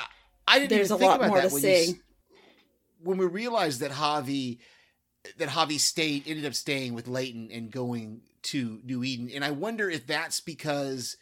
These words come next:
Speaker 1: do you think because Ben's choice of staying on Snowpiercer lent it more to Javi saying, "Okay, well then I'll go with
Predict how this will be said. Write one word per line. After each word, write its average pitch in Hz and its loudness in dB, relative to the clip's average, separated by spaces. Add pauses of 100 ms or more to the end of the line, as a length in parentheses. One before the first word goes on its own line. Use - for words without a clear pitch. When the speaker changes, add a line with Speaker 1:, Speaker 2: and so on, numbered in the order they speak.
(360)
Speaker 1:
do 180 0
you 170 -2
think 233 -6 (180)
because 151 -4 (280)
Ben's 185 4
choice 151 -2
of 135 -8
staying 131 -4 (560)
on 127 -4
Snowpiercer 160 -2 (320)
lent 139 -2
it 147 -4
more 143 -2
to 139 -4
Javi 127 -4
saying, 123 -6
"Okay, 143 -4
well 127 -6
then 120 -4
I'll 127 -2
go 131 -2
with 120 -4